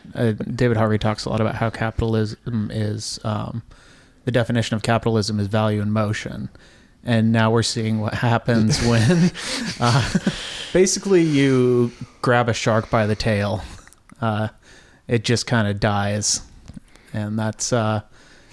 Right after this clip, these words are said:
that's what we got, is a, a dead shark. Uh,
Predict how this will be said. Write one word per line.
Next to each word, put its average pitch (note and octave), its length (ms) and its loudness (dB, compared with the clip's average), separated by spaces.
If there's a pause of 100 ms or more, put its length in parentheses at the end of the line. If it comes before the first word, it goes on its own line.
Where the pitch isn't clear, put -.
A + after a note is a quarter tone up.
(840)
that's B2+ 220 0
what E3+ 120 4
we D3+ 100 2
got, F3 420 2
is B2 240 0
a, A#2+ 500 4 (220)
a A#2+ 80 2
dead B2 300 2
shark. - 540 0 (520)
Uh, G#2+ 360 -4